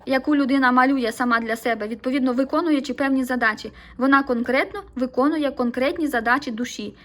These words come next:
Не як тіла, не як костюмчика, а конкретно як душі. От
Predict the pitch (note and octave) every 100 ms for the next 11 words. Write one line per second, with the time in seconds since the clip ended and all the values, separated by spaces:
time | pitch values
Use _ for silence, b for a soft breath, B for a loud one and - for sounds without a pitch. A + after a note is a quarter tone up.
0 | B B3 C4+ C4 D4+ F#4 - - - -
1 | D#4 D#4+ G#3+ G3+ - - A#3 C4 C#4+ C#4+
2 | C4+ - B3 A#3 - - A3 A3+ A3+ D4
3 | F4 C4 A#3+ A#3+ A#3 - G#3 G3 B B
4 | - C4+